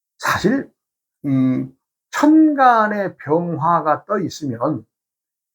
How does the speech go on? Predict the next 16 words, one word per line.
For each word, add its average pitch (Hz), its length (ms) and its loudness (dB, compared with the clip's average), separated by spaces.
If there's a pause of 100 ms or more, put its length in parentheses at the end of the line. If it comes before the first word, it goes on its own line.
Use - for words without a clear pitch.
(340)
실상 262 840 0
보면 165 280 0
실속이 269 640 -4
없습니다. 147 760 -4 (1500)
왜? 180 280 4 (580)
남에게는 254 1120 2
도움을 392 480 2
줄지언정 160 760 -4 (160)
자신에겐 226 680 -2
실속이 214 420 -6
없어요. 120 380 -4
자, 180 340 2 (140)
왜 247 300 4
그러냐? 214 440 0 (1120)
병화는 202 920 2
태양을, 302 800 0